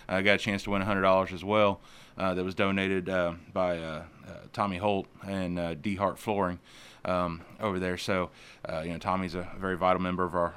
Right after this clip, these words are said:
our lodge and also on the Russell Springs City Council. So, um, we're, uh, excited for that.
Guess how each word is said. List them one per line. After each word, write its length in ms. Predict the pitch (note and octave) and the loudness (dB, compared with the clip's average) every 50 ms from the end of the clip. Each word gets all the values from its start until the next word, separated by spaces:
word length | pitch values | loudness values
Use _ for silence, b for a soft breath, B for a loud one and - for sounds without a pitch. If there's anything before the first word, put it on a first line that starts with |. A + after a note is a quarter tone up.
| - - | -8 -4
our 160 | F#2+ F#2+ F2+ | -2 0 2
lodge 440 | F2 F2 F2+ F2+ F2+ F2+ F2+ - - | 4 4 4 6 4 4 2 -2 -6
and 240 | F2+ F2+ E2+ E2 D2+ - | -6 -6 -8 -10 -12 -6
also 440 | - F#2+ F#2 - - F#2 F#2 F2+ F2 | -4 -4 -4 -2 -2 -2 0 0 0
on 80 | E2+ | 0
the 80 | F2 E2+ | -2 -2
Russell 220 | F2+ F2+ - - | -4 -6 -6 -10
Springs 260 | - - F#2+ F2+ E2 | -10 -8 -6 -6 -6
City 160 | - G2 E2+ E2+ | -6 -6 -8 -6
Council. 400 | - A2+ G2+ F#2 F2+ - F2 E2 | -4 -4 -4 -4 -4 -6 -10 -10
So, 240 | - - F2+ F2 - B B B B B B B | -6 -4 -4 -4 -6 B B B B B B B
um, 340 | - F2+ F2+ E2+ D#2 - - - - - | -8 -6 -6 -6 -6 -10 -12 -16 -16 -8
we're, 240 | A2 G#2 G2 F#2 F2 | -4 0 0 2 2
uh, 80 | E2 | 0
excited 420 | D#2 D#2 - - A2 G2 F#2+ F#2+ F2 | -2 -6 -4 0 2 4 4 2 0
for 120 | - G2+ F2+ | -4 -4 0
that. 320 | F#2+ G#2 G2+ G2 F#2+ | 4 4 6 4 4